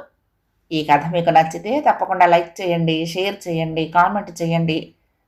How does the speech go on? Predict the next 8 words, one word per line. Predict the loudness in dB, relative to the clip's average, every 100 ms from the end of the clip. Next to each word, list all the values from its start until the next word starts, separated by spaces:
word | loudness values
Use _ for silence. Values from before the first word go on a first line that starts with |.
| _
సబ్స్క్రైబ్ | 4 4 4 -4 -2 -2 -4
చేసుకుని | -6 -4 -4
నన్ను | -2 2
ఎంకరేజ్ | 0 0 -4 -6 -6
చేయండి. | -4 -2 -2 -4 -6 _ _ _ -12
ఉంటానండి. | -2 6 6 6 -2 -4 -8 _ _ _ _ _ 0
ప్రేమతో | 4 6 4 2 4
లక్ష్మి, | 4 2 -12 -14